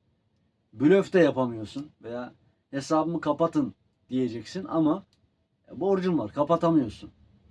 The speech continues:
Onu da göz önünde bulun. Hani buradan gaz vermiş gibi olmayın. Ama benim zoruma gitti abi. İki bin lira limitim var.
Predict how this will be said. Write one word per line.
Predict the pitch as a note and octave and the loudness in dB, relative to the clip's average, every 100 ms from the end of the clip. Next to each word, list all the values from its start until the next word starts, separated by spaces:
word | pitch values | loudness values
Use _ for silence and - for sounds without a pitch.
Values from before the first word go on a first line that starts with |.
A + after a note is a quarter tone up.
| - - - - - | -18 -18 -20 -14 0
Onu | D#3 F#3 | 2 4
da | F#3+ G#3 | 2 0
göz | C#3+ D3 E3+ | 2 2 4
önünde | F3 E3+ E3 F3+ | 2 0 -2 -2
bulun. | D3+ D#3+ | 0 0
Hani | C3+ C3+ | 0 -2
buradan | B2+ D3+ D3 | -2 0 2
gaz | C#3+ C3+ | 0 0
vermiş | D3+ D#3 D#3 - | 0 0 -2 -2
gibi | D3+ | 0
olmayın. | D#3 E3 B2+ F2+ _ _ _ _ | 2 2 0 -4 _ _ _ _
Ama | D3 F#3 C#3 - _ - | -8 -8 -10 -18 _ -2
benim | D#3 A#3+ | -2 -2
zoruma | A3+ A3 G#3+ G#3+ | -4 -2 -2 -2
gitti | G3 E3 - | -2 -4 -6
abi. | G3 F#3+ - - _ _ D#3 | -8 -6 -10 -12 _ _ -16
İki | - G3+ | -10 -6
bin | G3+ F#3+ | -2 0
lira | F3 | 2
limitim | D#3+ F#3 F#3+ G3 D3 | 2 2 0 0 0
var. | F#3+ | -2